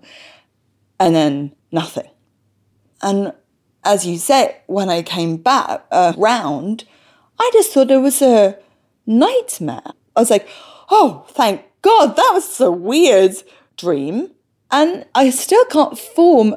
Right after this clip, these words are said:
a word. And, oh my God, where am I? I'm in a hospital. I can't move. And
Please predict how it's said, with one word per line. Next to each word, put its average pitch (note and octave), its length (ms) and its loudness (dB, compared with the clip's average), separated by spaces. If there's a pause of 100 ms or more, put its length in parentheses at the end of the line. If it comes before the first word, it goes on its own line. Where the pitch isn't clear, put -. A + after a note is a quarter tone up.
(100)
a G3+ 280 2
word. D#4 680 -2
And, B3 380 0
oh B3 140 2
my D4 140 2
God, E4+ 220 0
where A3+ 320 0
am B4 220 0
I? F3 420 0
I'm C#4 160 2
in F#4 120 2
a E4+ 60 2
hospital. C#4 680 -2
I A#3 80 0
can't C#4+ 380 0
move. A3 540 -2 (960)
And D#4 240 2